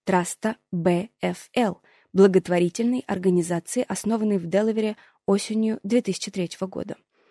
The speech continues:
В налоговом управлении она проходила по разделу пятьсот один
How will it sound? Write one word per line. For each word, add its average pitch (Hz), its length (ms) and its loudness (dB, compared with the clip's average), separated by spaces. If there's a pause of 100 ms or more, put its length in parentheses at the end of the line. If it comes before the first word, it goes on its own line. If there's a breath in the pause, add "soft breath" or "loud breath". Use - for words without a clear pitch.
(680)
В 185 120 4
налоговом 185 520 6
управлении 180 760 0
она 226 180 2
проходила 220 480 0
по 196 100 -4
разделу 190 540 0 (160)
пятьсот 185 480 0
один 175 440 -2